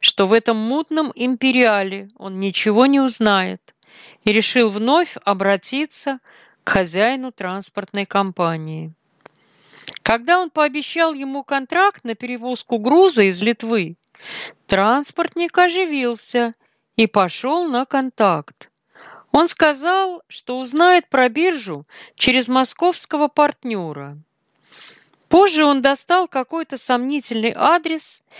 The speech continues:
и в обмен на подписанный контракт на перевозку передал его Ивану.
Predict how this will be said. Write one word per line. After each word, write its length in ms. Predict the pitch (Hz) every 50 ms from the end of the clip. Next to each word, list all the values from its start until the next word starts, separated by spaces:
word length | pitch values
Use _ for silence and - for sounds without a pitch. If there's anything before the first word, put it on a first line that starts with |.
| - - - - -
и 100 | 240 240
в 80 | 233 285
обмен 420 | 302 277 294 339 392 415 392 330
на 100 | 269 240
подписанный 720 | - - 240 233 _ - 320 349 339 - - 233 220 208
контракт 600 | 196 - - 208 202 196 - 240 240 220 - _
на 120 | - 196 180
перевозку 920 | - 196 190 185 175 160 170 208 262 330 359 339 - _ - 311 302 285 _ - - - - - _ _
передал 520 | - 254 302 359 359 330 240 208 208 202 190 -
его 400 | 202 190 180 196 247 277 285 269
Ивану. 760 | 233 190 190 190 180 170 160 156 151 151 151 156 160 160